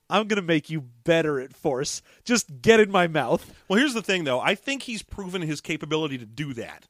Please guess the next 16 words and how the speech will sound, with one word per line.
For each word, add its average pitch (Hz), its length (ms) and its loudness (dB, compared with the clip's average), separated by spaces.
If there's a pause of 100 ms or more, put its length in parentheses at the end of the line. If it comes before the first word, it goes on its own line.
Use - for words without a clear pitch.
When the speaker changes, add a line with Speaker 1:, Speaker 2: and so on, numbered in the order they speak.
(460)
Speaker 2:
I 151 100 0
think 220 160 -4
he 226 80 -2
gets 180 200 -2
fed 185 280 -2
the, 226 140 4
the 156 180 -2
non-human 143 720 0
children, 113 460 -6 (600)
and 165 140 0
then 170 140 2
he 175 160 -6
shows 220 360 2
his 180 160 -4
actual 170 380 -2
capability 156 680 0